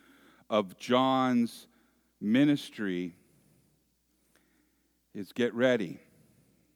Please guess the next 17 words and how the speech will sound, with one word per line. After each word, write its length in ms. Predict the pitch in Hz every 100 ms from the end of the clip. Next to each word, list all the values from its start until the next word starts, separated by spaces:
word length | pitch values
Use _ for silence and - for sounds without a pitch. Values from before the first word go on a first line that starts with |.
| _ _ _ _ _ _ _ _ _ _ _
And 120 | 107 117
when 120 | 120
he 100 | 123
says, 720 | - 147 135 127 113 - - _ _ _ _ _ _
"You 220 | 110 131
brood 380 | 104 127 151 143
of 120 | 120
vipers," 960 | 98 127 165 - 110 92 90 - - - _ _ _ _ _ _ _ _ _ _ _ _ _ _ _ _ _ -
we 580 | 113 156 170 175 170 135 -
could 500 | - 151 151 135 117
be 300 | 127 123 120
counted 680 | - 139 139 139 131 101 101
amongst 880 | 107 104 110 127 127 - - - - - _ _ _ _ _ _ -
those 400 | 95 104 95 -
brood 320 | 113 113 104
of 100 | 92
vipers 720 | 101 101 - 95 85 - -